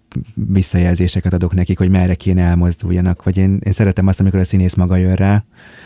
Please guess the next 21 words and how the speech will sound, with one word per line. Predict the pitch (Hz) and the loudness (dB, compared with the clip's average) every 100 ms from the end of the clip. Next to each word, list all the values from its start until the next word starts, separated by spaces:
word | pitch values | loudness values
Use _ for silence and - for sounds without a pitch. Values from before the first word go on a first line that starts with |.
| - - - _ | -20 -20 -20 _
bizonyos | - 95 92 95 95 | -10 -2 0 2 2
dolgokra, | 92 92 92 92 - 98 | 2 0 0 -4 -2 -2
tehát | 95 92 | 0 0
hogy | 85 | 0
hogy | 95 | 0
is | 92 | 0
kéne | - 98 92 | -2 0 2
megfogni | 92 92 - - _ _ - 92 90 95 | 2 2 -2 -16 _ _ -4 -2 0 0
azt | 92 - 95 | 0 -2 -2
a | 92 92 92 95 - - - | 0 2 0 -2 -6 -20 -16
szerepet, | - 92 90 90 101 110 - - - - - - | -6 -2 -2 -2 0 0 -2 -14 -20 -20 -20 -20
ö, | - 90 87 90 90 95 - | -4 0 0 2 0 -2 -2
nem | 92 87 | 0 0
pedig | 92 92 | 0 -2
kívülről | - 101 92 92 92 92 92 92 - _ _ _ _ _ _ - - | -2 -2 0 0 2 2 0 -2 -10 _ _ _ _ _ _ -16 -6
beállítani, | 156 98 98 98 98 - 98 98 | -2 2 2 2 0 0 2 2
de | 95 | 2
eleve | 98 95 | 2 2
nagyon | 95 95 95 | 2 2 2
sokat | 98 92 | 0 0
elemeztünk. | 92 95 98 - 104 107 - | 2 2 0 0 0 0 -2